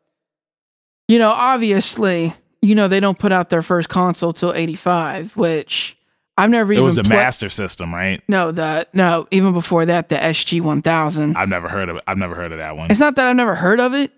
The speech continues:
Speaker 1: I just never played it. Um, I really don't think it was even pop-,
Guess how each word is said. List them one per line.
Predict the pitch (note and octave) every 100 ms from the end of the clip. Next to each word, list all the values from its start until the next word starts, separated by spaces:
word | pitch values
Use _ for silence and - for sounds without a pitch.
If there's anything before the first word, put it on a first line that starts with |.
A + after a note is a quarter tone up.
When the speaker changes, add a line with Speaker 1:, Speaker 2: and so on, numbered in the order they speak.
| _ _
Speaker 1:
I | A3
just | B3
never | B3 E3
played | - - F3 G3+
it. | D3+ - _ _ _ _ _ _ -
Um, | F#3 E3+ D3+ C#3 D3 _ _ _ _
I | F#3
really | G3+ D#4+
don't | C4+ G3
think | - G3+
it |
was | F#3 F#3
even | D#3+
pop-, | - G3+ -